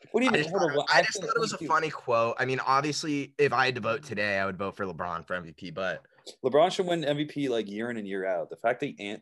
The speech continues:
Speaker 2: No,
Speaker 1: that
Speaker 2: like, he, wha-, no, he shouldn't. I'm s-, no, he shouldn't win M V P year in a row.
Speaker 1: <laughs>
Speaker 2: That's
Speaker 1: What?
Speaker 2: stupid.
Speaker 1: Most valuable player is LeBron James. You're telling me that Giannis last year was
Speaker 2: Dude,
Speaker 1: more
Speaker 2: you, you
Speaker 1: valuable
Speaker 2: can't half-ass the regular season and, and
Speaker 1: Well, he
Speaker 2: win
Speaker 1: doesn't
Speaker 2: M V P.
Speaker 1: half-ass.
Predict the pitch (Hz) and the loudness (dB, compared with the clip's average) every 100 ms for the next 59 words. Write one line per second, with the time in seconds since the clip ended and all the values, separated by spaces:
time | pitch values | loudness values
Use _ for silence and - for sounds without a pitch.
0 | - 143 202 226 214 240 240 - 226 262 | -4 4 6 4 4 4 4 0 -10 -10
1 | 254 - 233 220 196 196 - _ _ _ | -14 -18 -20 -8 -4 -4 -4 _ _ _
2 | 147 175 269 277 - 240 165 82 - 160 | 0 2 4 2 6 6 6 0 -2 0
3 | - 180 170 226 247 - 208 220 131 123 | 0 2 4 4 2 4 4 2 0 -2
4 | 107 98 - 101 95 208 90 180 - - | -2 -6 -8 -4 2 2 4 0 0 -4
5 | 147 175 - - 220 - - 78 - 147 | 0 0 2 0 0 -6 -20 -16 -6 4
6 | 185 151 135 151 190 190 - 175 175 143 | 4 6 6 6 6 4 6 6 6 4
7 | 139 139 135 135 120 139 139 - - - | 2 4 4 4 2 0 0 -6 -14 -10
8 | - 151 185 190 175 143 - _ _ _ | -4 -2 0 -2 -2 -6 -10 _ _ _
9 | 120 110 107 120 139 135 120 123 131 107 | -2 0 2 2 2 0 0 2 0 0
10 | - 107 226 247 226 240 - 190 214 269 | 2 2 2 0 2 0 0 2 4 6
11 | - 170 202 185 175 - - 139 147 139 | 6 6 6 8 8 6 2 -2 0 0
12 | 135 - 117 98 95 98 - 214 208 196 | -4 -6 -8 -8 -12 -10 -2 4 6 6
13 | 294 359 254 160 135 120 101 82 - - | 6 4 4 0 2 2 2 -2 -12 -18
14 | - | -20